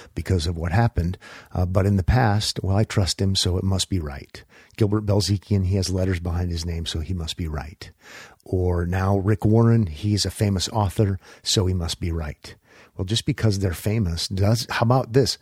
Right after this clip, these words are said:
does not mean they're right. And they're not on the side of church history, and they're not on the clear teaching of Scripture, on the side of the clear teaching of Scripture. Another reason people say women can be pastors because, uh, she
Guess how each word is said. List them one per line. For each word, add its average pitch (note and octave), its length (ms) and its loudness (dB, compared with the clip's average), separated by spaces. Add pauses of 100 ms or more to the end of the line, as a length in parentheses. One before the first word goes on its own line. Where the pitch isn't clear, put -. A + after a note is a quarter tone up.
(140)
does A#2 300 6
not C#3+ 340 4
mean A2+ 260 6
they're F#2 180 -2
right. D#2 420 -8 (420)
And G#2+ 140 0
they're G2+ 100 4
not A2 260 4
on C#3+ 100 2
the A#2 100 4
side G2+ 200 4
of F2+ 80 -2
church - 260 -2
history, G#2+ 500 -4
and G2+ 140 0
they're G2 100 2
not G#2+ 220 0
on A2+ 140 0
the G2 80 0
clear A#2 380 -2
teaching G#2+ 420 -4
of F2+ 140 -8
Scripture, - 560 -4
on G2+ 100 -2
the F2 60 -2
side G#2 260 0
of F#2 120 -6 (260)
the G#2 80 -6
clear A2 220 0
teaching - 340 -6
of E2 100 -6
Scripture. - 520 -4 (240)
Another A#2+ 260 4
reason G#2+ 400 2 (400)
people A#2 240 0
say G2+ 400 2
women A2+ 240 2
can G#2 120 0
be F#2+ 100 -2
pastors G2+ 500 -2
because, F#2+ 580 -4 (420)
uh, D#2+ 120 -10 (240)
she G2 460 -2